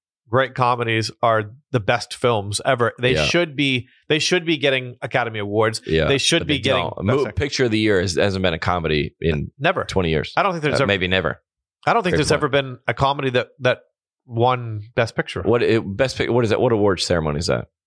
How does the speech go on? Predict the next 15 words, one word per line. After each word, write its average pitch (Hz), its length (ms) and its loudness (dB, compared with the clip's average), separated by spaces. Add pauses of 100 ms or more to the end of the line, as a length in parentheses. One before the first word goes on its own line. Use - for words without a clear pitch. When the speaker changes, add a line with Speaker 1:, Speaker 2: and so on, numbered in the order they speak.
Speaker 2:
Grammys? 98 460 0 (520)
No, 101 120 2
Grammys 110 320 0
is 87 100 -4
music. 82 360 -2
Speaker 1:
Yeah, 135 220 0
uh, 107 420 2
Oscars. 139 120 2
Speaker 2:
Academy? 101 380 0
Oscars. - 520 -2
Speaker 1:
Yeah. 110 160 0 (540)
Speaker 2:
Oscar 101 320 0
comedy. 104 480 2
Th-, 82 220 0
yeah. 80 220 -2